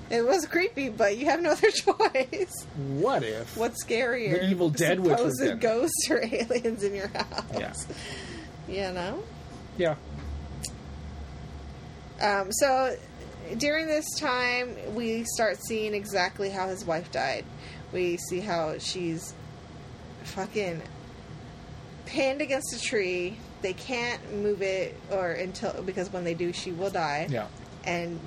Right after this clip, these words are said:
Speaker 1: they're telling Mel Gibson, and he, it's like, he says, like, "You're telling me this is the last time I'm gonna talk to my wife?"
Speaker 2: Yeah.
Speaker 1: And she's like, "Yes."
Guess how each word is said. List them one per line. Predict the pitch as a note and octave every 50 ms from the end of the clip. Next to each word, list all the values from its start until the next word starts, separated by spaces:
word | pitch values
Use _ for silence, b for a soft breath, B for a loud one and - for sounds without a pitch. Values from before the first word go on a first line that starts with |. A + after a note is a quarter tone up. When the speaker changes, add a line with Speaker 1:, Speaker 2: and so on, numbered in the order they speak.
| - - - - - - - - - - - - G3+ G3
Speaker 1:
they're | G3+ G3
telling | G3 - B3+ G3+ G3+ G3+ G3
Mel | G3 G3 F#3+
Gibson, | F#3 F#3 F#3+ - G3 G3 F#3
and | C3 D#3+ F3+ F#3 A3+
he, | A#3 - - B3 B3 B3 A#3+ A#3+ A#3+ - - B B B B B B B B - - -
it's | - B3+ -
like, | D#4+ D4 C4+ A#3 - - - - - - - - - - - - - - - - - - -
he | - A#3 A3+ A#3+
says, | A#3 - B3 A3+ A3 G#3+ G#3+ A3
like, | G3 F#3 F3+ F#3 F#3 G3 G3+ - -
"You're | G#3 G3+
telling | G3+ C4 G3 G3+ G3
me | F#3+
this | F#3 - -
is | G3+ F#3+
the | G3+
last | F#3+ F#3 F3+ -
time | G3+ E3+
I'm | E3+
gonna | E3+ F3
talk | F3+ - F3 F3+
to | - -
my | D#3+ D#3+
wife?" | D#3+ D#3 D#3 D#3+ C#3+
Speaker 2:
Yeah. | B2+
Speaker 1:
And | - -
she's | - F3 E3 -
like, | - - D3+ -
"Yes." | D#3+ E3 - - - -